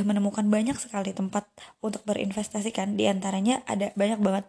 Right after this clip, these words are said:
platform investasi yang di dalamnya tuh udah mengandung kayak saham-saham syariah, terus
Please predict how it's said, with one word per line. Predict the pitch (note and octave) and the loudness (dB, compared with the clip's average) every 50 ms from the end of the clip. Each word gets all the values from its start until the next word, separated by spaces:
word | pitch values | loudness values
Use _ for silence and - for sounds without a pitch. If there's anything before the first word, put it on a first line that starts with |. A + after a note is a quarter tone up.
| _ | _
platform | - G#3 G#3 G3+ - - A3 G#3+ G#3+ - | -6 -4 -4 -4 -2 -2 -2 -2 0 0
investasi | - G#3 G3+ G3+ G#3 - - - - - - - _ _ _ _ - A3+ A3 - - G#3+ F#3+ - - C4 C#4 C#4+ C4 | 0 0 0 0 -2 -6 -12 -20 -20 -20 -20 -20 _ _ _ _ -2 -2 -2 -2 -2 -4 -2 0 2 2 2 4 4
yang | B3 | 4
di | G#3+ G#3 | 4 4
dalamnya | G3+ G#3+ G3+ G3 F#3+ F#3+ F#3+ F#3+ | 6 4 4 4 2 2 0 -2
tuh | A3+ C#4 C#4 | -2 -2 0
udah | A3+ A3 A3 | 0 2 2
mengandung | G#3 G#3 G#3 G3+ G3+ G3+ G3+ A#3 B3+ C4+ - - - - - - | 2 0 0 0 0 2 2 2 2 0 -2 -12 -20 -20 -20 -16
kayak | - - G#3 - - - - - _ - | -8 -4 -4 -4 -4 -6 -14 -20 _ -8
saham-saham | - - G#3+ G#3 G3+ G#3 - G#3 G3 G3 G3+ | -4 -2 0 0 -2 -2 -4 -2 -2 -2 -2
syariah, | G3+ G#3 G#3 A3 B3+ - - B3 A#3 A3 A3 A3 - - - - _ _ _ | -2 -2 0 0 0 0 0 0 0 0 0 -2 -4 -8 -18 -20 _ _ _
terus | - - A3 G#3+ G#3 G#3+ - - | -6 -2 0 0 0 -2 -4 -6